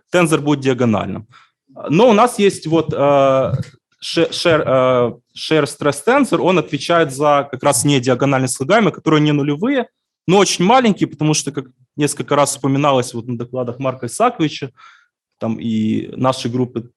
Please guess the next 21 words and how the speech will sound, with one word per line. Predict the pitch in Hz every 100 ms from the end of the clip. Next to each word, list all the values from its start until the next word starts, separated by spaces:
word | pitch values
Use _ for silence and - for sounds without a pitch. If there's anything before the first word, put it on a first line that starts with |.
| -
также, | 208 220 165
что, | - - 147 139 139 _ _ _ _ _
э, | - 82 120
вот | 131 - -
кварк-глюонная | 170 165 151 156 156
плазма | 151 214 233 165
считается | - - 165 160 -
наиболее | 131 131 165 139
идеальной | 123 135 135 127 120 -
вязкостью | 113 127 - 120 - -
в |
природе. | 120 104 87 101
То | -
есть, | 110 - -
э, | 101 - _ _
недиагональные | 123 151 151 156 170 165 160 139
компоненты | 143 135 151 139 131
присутствуют, | 123 151 - 302 143 131
но | 147
они | 196
маленькие. | 151 107 92 90 - 107